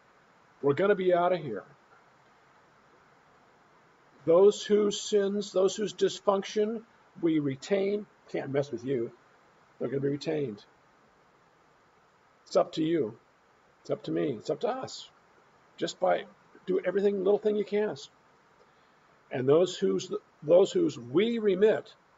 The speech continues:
by teaching, exhorting, inspiring, training,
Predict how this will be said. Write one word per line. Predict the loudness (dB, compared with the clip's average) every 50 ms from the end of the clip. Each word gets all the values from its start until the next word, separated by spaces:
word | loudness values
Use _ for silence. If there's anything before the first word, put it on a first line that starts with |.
| _ _ _ _ -6 0
by | 2 4 4 4 4 2 0 -2 -6 _ _
teaching, | -12 -8 -8 -8 -8 -8 -8 -6 -6 -6 -6 -8 -10 -10 -10
exhorting, | -10 -10 -10 -8 -2 2 4 4 4 4 0 -2 -6 -8 -10
inspiring, | -12 -14 -14 -8 -2 0 2 2 4 2 2 0 -2 -4 -6 -8 -10 -12 -14 -20 _ _ _ _ _ _ _ _ _ _ _ _ _ -18
training, | -10 -6 -4 -2 -2 -2 -4 -4 -6 -6 -8 -10 -12